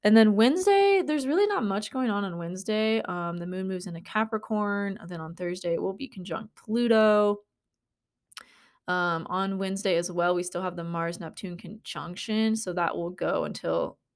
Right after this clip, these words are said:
like I said, late on Tuesday into early Wednesday. Um, what else do we have going on? We have the moon, or I'm sorry, not the moon, the sun squaring Saturn too,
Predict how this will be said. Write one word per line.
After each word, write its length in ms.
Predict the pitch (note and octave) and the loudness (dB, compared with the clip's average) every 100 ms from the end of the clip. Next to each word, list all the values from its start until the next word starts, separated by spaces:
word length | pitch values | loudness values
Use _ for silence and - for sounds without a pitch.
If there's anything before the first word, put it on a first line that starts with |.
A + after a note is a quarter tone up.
| _ | _
like 160 | A#3 A3+ | -4 -2
I 60 | G3 | -2
said, 220 | F#3 E3+ | -2 -4
late 300 | E3 E3+ E3+ | 0 0 0
on 100 | E3 | -6
Tuesday 320 | - E3+ E3 | -6 -6 -6
into 160 | F3 - | -6 -6
early 300 | E3+ E3+ E3 | -4 -2 -2
Wednesday. 760 | F3 G#3 G#3+ G#3+ G#3 G3 G3 - _ _ _ _ _ _ _ - | -2 0 0 2 4 4 0 -6 _ _ _ _ _ _ _ -6
Um, 760 | E3 E3+ E3 D#3+ D#3+ E3 E3 F3 _ _ _ _ _ - | -2 0 0 -2 -4 -6 -8 -10 _ _ _ _ _ -16
what 200 | G#3 F#3 | -8 -4
else 200 | F3 - | -4 -6
do 80 | F3+ | -8
we 60 | |
have 140 | F#3+ G3 | -6 -6
going 220 | E3+ G#3+ | -6 -2
on? 160 | - | 0
We 80 | F#3+ | 2
have 120 | C4+ | 4
the 80 | D4 | 6
moon, 440 | A#3+ G#3 G#3 G#3 G3+ - | 6 6 6 4 0 -2
or 100 | F3 | -2
I'm 140 | F#3 | -2
sorry, 200 | - D#3+ | -4 -6
not 160 | F#3+ - | -6 -8
the 60 | |
moon, 360 | F3+ E3 E3+ F3+ | -8 -6 -6 -6
the 120 | E3+ | -6
sun 600 | - A3+ C4+ B3 G3 F#3+ | -2 2 4 4 2 0
squaring 500 | - - F#3 G3 F#3+ | -4 0 2 2 0
Saturn 520 | - F3 E3+ F#3+ G#3 | -4 -2 0 0 -2
too, 480 | G3+ E3 F3+ C4 F#4 | -4 -4 0 0 -2